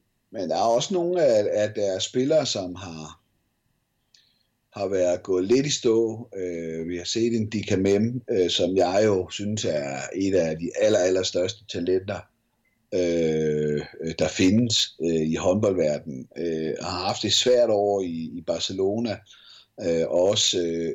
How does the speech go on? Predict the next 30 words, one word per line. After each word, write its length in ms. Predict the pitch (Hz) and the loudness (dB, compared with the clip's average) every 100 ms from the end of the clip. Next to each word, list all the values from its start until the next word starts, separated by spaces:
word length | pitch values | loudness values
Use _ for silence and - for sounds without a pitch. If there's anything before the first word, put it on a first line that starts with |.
| - | -4
ikke 520 | 104 117 127 87 73 | -4 0 2 0 -2
spillet 400 | - 101 104 113 | -6 -4 0 0
på 100 | 98 | -2
det, 440 | 82 98 101 104 - | -6 -2 -2 -2 -4
øh, 80 | 90 | -4
høje 380 | 85 95 95 113 | -2 2 4 4
niveau. 540 | 104 90 92 107 107 | 2 2 2 2 -2
Vi 80 | 98 | -4
så 300 | 90 107 104 | -2 2 4
en 120 | 104 | 2
Roman 380 | 92 90 90 85 | 0 -2 0 0
Lagarde, 580 | 85 80 80 85 104 - | -2 -4 -4 -4 -6 -4
som, 260 | 87 82 78 - _ _ - - - - - - _ _ _ - | -4 -4 -8 -12 _ _ -20 -20 -20 -20 -20 -20 _ _ _ 0
ja, 160 | 110 110 - - | 0 2 -2 -6
øh, 580 | 113 107 98 98 98 95 101 - - | -2 0 2 2 0 0 -4 -10 -4
var 200 | 98 90 | -4 -4
fantastisk 800 | 98 85 - 131 - 113 98 - | -8 -6 -4 -2 -4 -6 -10 -10
i, 300 | 101 98 92 | -14 -10 -8
øh, 400 | 87 87 87 87 | -6 -6 -8 -6
Nantes, 580 | 95 95 110 139 135 - - | -6 -6 -6 -8 -10 -12 -4
øh, 560 | 90 90 87 87 85 | -2 -2 -2 -2 -4
og 440 | 82 - 90 87 85 - _ _ _ _ - | -4 0 2 2 0 -10 _ _ _ _ -4
da 40 | 101 | -2
han 220 | 107 117 | 0 0
så 140 | 120 | 0
kom 260 | 113 110 101 | 2 0 0
til 140 | 107 | -4
den 80 | 98 | -6
tyske 300 | - 127 117 104 | -6 -8 -8 -2
Bundesliga, 760 | 101 120 127 104 92 87 82 | 0 0 -4 -6 -4 0 0